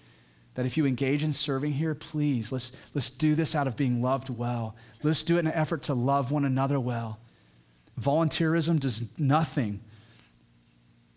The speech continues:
does nothing for you, does nothing to secure your eternity or remove the shame of sin. Volunteerism will not save you. It will not fix you.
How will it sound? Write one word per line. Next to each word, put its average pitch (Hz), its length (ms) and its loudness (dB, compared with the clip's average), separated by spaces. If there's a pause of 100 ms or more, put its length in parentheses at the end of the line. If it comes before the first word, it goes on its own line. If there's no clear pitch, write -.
(140)
does 151 160 2
nothing 175 260 4
for 190 280 0
you, 107 280 -2 (280)
does 160 160 2
nothing 180 280 4
to 175 100 0
secure 175 400 2
your 170 220 2
eternity 156 520 2
or 123 140 0 (240)
remove 156 560 6
the 156 60 4
shame 170 340 2
of 151 80 2
sin. 151 400 2 (200)
Volunteerism 165 720 2
will 170 160 2
not 160 160 2
save 160 480 4
you. 104 300 -4 (520)
It - 40 -2
will 160 100 4
not 156 140 0
fix - 540 2
you. 104 280 -4